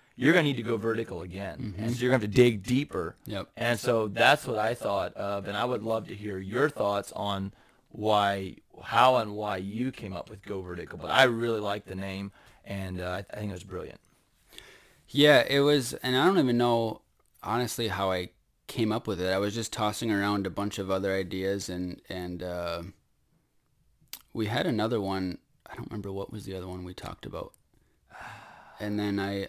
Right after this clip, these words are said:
Speaker 2: I looked it up, and there was a bunch of other people that were already kinda doing something similar.
Speaker 1: Mm-hmm.
Speaker 2: Oh, eavesdropping. I was talking about
Speaker 1: Eavesdropping.
Speaker 2: eavesdropping, and, and there was already several other out there, and I was just tossing around a few different ideas.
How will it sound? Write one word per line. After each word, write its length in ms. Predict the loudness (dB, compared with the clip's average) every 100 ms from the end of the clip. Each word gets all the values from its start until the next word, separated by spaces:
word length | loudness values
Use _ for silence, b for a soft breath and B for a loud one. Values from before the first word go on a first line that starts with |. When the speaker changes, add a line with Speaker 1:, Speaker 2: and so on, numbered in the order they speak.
| -6
Speaker 2:
I 120 | -6
looked 280 | -4 -6 -4
it 80 | 0
up, 280 | 0 -2 _
and 200 | -8 -6
there 80 | -6
was 140 | -6 -8
a 60 |
bunch 280 | -6 -6 -4
of 60 | -6
other 220 | -4 -4
people 320 | -6 -10 -8
that 200 | -6 -8
were 120 | -8 -8
already 240 | -8 -8
kinda 260 | -12 -10 -10
doing 260 | -10 -10
something 400 | -10 -12 -12 -12
similar. 380 | -12 -10 -8 -6
Speaker 1:
Mm-hmm. 140 | -4 -6 -8 B
Speaker 2:
Oh, 200 | 2 2 4
eavesdropping. 720 | 2 2 0 0 -2 -8 -14 -18 _
I 60 | -6
was 80 | -2
talking 220 | 0 2
about 160 | 0
Speaker 1:
Eavesdropping. 600 | 0 0 0 -2 -2 -4
Speaker 2:
eavesdropping, 40 | -6
and, 220 | -4 -6
and 120 | -4
there 80 | -2
was 100 | 4
already 220 | 6 6
several 360 | 2 0 2 2
other 220 | 0 0
out 160 | -2 -4
there, 80 | -6
and 100 | -6
I 40 |
was 160 | -8 -10
just 120 | -8
tossing 320 | -6 -4 0
around 140 | 0 0
a 60 |
few 220 | -2 -4
different 260 | -4 -4 -4
ideas. 500 | -4 -4 -4 -4 -6